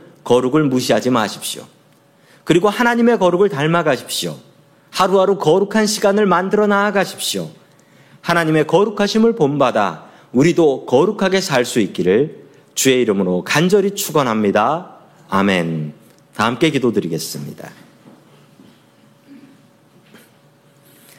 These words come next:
거룩하신 하나님 아버지, 우리에게 거룩이 무엇인지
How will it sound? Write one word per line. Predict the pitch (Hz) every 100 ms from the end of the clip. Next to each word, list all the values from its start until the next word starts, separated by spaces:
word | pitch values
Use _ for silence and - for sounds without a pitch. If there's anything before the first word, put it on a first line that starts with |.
| - -
거룩하신 | - 156 185 196 208 208
하나님 | 196 190 185 185
아버지, | 131 120 - 92 78 71 - - _ _ -
우리에게 | 131 147 139 151
거룩이 | 147 127 139 160
무엇인지 | 151 143 139 139 123 120 117 90 -